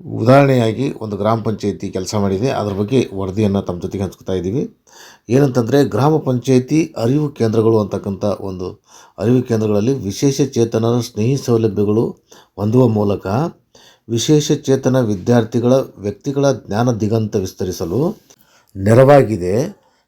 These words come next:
ಗದಗ ತಾಲೂಕಿನ ಕುರ್ತಕೋಟ ಗ್ರಾಮ ಪಂಚಾಯತಿ, ಈ ಗ್ರಾಮ ಪಂಚಾಯತಿಯಲ್ಲಿ ಈ ಒಂದು ವಾತಾವರಣ ಕಲ್ಪಿಸಿಕೊಡಲಾಗಿದೆ. ಈ ಕುರ್ತಕೋಟೆ ಗ್ರಾಮ ಪಂಚಾಯತಿಯಲ್ಲಿ ಅರಿವು ಕೇಂದ್ರದಲ್ಲಿ,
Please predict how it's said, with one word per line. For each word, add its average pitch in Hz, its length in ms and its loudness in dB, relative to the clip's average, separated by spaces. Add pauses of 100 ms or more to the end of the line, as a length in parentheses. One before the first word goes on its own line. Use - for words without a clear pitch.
ಗದಗ 131 380 4
ತಾಲೂಕಿನ 147 760 2
ಕುರ್ತಕೋಟ 135 640 -2
ಗ್ರಾಮ 110 340 4
ಪಂಚಾಯತಿ, 98 500 -2
ಈ 131 300 -2
ಗ್ರಾಮ 127 240 0
ಪಂಚಾಯತಿಯಲ್ಲಿ 113 640 -4
ಈ 104 160 -4
ಒಂದು 110 280 0
ವಾತಾವರಣ 107 520 0 (640)
ಕಲ್ಪಿಸಿಕೊಡಲಾಗಿದೆ. 113 1160 -2 (380)
ಈ 117 260 0 (180)
ಕುರ್ತಕೋಟೆ 147 580 0
ಗ್ರಾಮ 120 260 4
ಪಂಚಾಯತಿಯಲ್ಲಿ 113 680 0
ಅರಿವು 117 340 -4
ಕೇಂದ್ರದಲ್ಲಿ, 110 920 -2